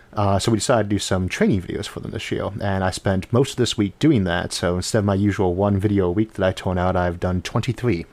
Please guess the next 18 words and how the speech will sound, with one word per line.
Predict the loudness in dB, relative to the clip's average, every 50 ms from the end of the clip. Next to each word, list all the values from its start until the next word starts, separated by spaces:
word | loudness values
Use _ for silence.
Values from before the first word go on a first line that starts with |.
| -8
<laughs> | -4 -4 -2
So, | -2 -2 -4 -4 -4 -2
a | -2 -2 -4 -6 -14 -20 -20 -20 -20 -20 -10 -2 4
little | 6 6 6
bit | 6 4
exhausted | 4 4 4 4 4 4 2 0 0 2
going | 2 2 2 2
into | 2 2 0 0 0
that, | 0 0 0 0 0 0
and, | -2 -2 0 -2 -2 -2 0
uh, | 0 0 2 0 0 -2
probably | -2 -2 -2 -2 -2 -2
will | -4 -4 -4 -2
be | -2 -2 -4
until | -4 -4 -4 -4 -4
mid-November. | -2 -4 -4 -4 -4 -4 -4 -4 -4 -4 -2 -2 -2 -4 -4 -6 -16 -20 -20 -20 -20 -16 -6 -2
But, | 2 2 2 2 0 -2 0
um, | 2 2 2 2 2 2 0 0 -2 -4 -6